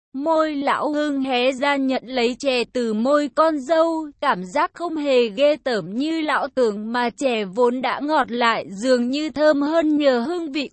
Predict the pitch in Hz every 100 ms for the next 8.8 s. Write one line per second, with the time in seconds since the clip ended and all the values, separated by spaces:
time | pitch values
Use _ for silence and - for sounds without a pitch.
0 | - 262 - 294 311 294 262 320 320 311
1 | 277 _ _ _ - 226 302 359 285 330
2 | - _ - 277 254 240 339 320 311 294
3 | 262 226 254 247 226 214 190 269 247 240
4 | 302 277 285 285 247 262 226 208 185 202
5 | 247 226 202 254 320 311 - 254 247 247
6 | 254 330 330 330 349 330 - 370 392 _
7 | 320 311 311 247 311 311 311 269 240 220
8 | - 240 220 277 277 240 226